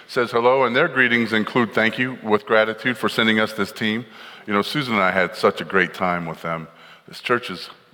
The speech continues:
been really good to be part of, but also to see, you know, you're extending your reach of ministry.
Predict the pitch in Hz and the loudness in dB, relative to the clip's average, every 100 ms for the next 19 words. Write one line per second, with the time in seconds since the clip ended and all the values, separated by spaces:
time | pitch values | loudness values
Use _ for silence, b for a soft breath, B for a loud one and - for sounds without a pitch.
0 | - 95 87 101 107 98 90 90 82 85 | -10 -8 -6 -4 -2 -4 -4 -6 -6 -12
1 | - - 165 104 90 - 127 131 143 113 | -8 2 4 4 2 0 2 4 4 0
2 | 95 - 127 120 110 B B 110 101 98 | -2 -4 -4 -4 -6 B B 0 2 4
3 | 95 - 143 143 127 110 104 98 92 104 | 2 0 0 2 0 0 2 2 2 2
4 | 107 90 - 98 87 101 95 82 - 73 | -2 -4 -6 -6 -4 -4 -4 -8 -14 -16